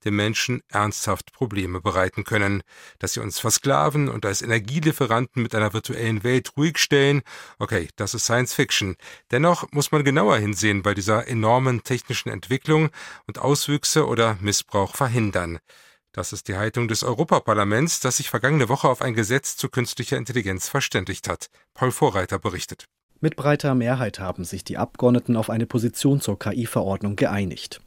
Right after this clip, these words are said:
Speaker 2: Mit dem Gesetz soll künstliche Intelligenz in Zukunft in Risikokategorien je nach Anwendungsbereich klassifiziert werden. K-I-Systeme, die besonders manipulativ und schädlich sind,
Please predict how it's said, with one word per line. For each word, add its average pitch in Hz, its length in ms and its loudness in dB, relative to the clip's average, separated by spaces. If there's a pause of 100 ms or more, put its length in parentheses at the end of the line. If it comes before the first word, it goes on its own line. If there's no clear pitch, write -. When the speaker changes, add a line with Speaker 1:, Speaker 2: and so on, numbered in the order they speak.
Speaker 2:
Mit - 240 -10
dem 82 140 -6
Gesetz 123 340 0
soll 87 160 -6
künstliche 120 480 -2
Intelligenz 104 540 0
in 92 120 -4
Zukunft 123 460 -2
in 131 120 4
Risikokategorien 113 1080 0
je 113 140 2
nach 113 180 2
Anwendungsbereich 101 880 0
klassifiziert - 800 -4
werden. 80 280 -6 (440)
K-I-Systeme, 127 760 2
die 98 100 -2
besonders 92 440 -2
manipulativ 101 720 0
und 87 120 -4
schädlich 117 380 0
sind, 113 240 0